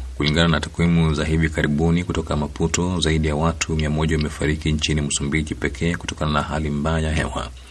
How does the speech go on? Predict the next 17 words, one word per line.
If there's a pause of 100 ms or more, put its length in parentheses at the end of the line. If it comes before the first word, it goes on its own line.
(580)
Mvua
zaidi
inatarajiwa
na
makazi
ya
dharura
yamejaa
watu, (520)
kulingana
na
Guy
Taylor (100)
wa
unicef
nchini
Msumbiji.